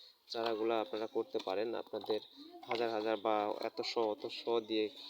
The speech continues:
কেনার কোনো প্রয়োজন নেই, বা একটা থেকে আপনারা অনেকগুলো করতে পারেন। প্রচুর শক্ত এটা। আচ্ছা, আমি এটা পরে কেটে দিব। তো বন্ধুরা দেখুন এরপরে যে কাটিংটা ছিল, কাটিংও সেমভাবে আমি দিব। আমি সোজা করে দিচ্ছি এটা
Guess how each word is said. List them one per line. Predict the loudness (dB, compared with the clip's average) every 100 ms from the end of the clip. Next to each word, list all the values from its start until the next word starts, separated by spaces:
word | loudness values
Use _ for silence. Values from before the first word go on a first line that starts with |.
| -4 -4 -4
কেনার | 0 2
কোনো | 2 4
প্রয়োজন | 6 6 6
নেই, | 4 6
বা | 6
একটা | 4 0
থেকে | -2 0 0
আপনারা | 2 2
অনেকগুলো | 2 0 4 4
করতে | 4 -2 -2
পারেন। | 4 4 4 -8 _ 8 8 6 -6 4 4 2 -14 4 8 8 4 _ 12 12 10 -20 -20 -20 -20 _ _ _ -10
প্রচুর | -8 -6
শক্ত | -8 -6 -8 -8 -8
এটা। | -8 -8 -14 -16 _ _ _ _ _ -20 -20 _ _ -20 _ -12
আচ্ছা, | -6 -2
আমি | 0 0 -2
এটা | -4 -6 -8 -4
পরে | -4 -4
কেটে | -6 -12 -12 -16
দিব। | -16 -16 -18 -20 -20 _ _ _ _ _ _ _ -20 -20 _ _ _ _ _ _ _ _ _
তো | -6
বন্ধুরা | -2 2 2
দেখুন | 2 -2 -2
এরপরে | -2 0 0 2 2
যে | 0
কাটিংটা | -2 -2 -2 -4
ছিল, | -6 -6
কাটিংও | -6 -4 -2 -4
সেমভাবে | -4 -2 -2 0 0 0
আমি | 0
দিব। | -2 -2 -2
আমি | -2 -2
সোজা | -4 -6 -2 -2
করে | 0 -2
দিচ্ছি | -2 -8 -8 -6 -4
এটা | -6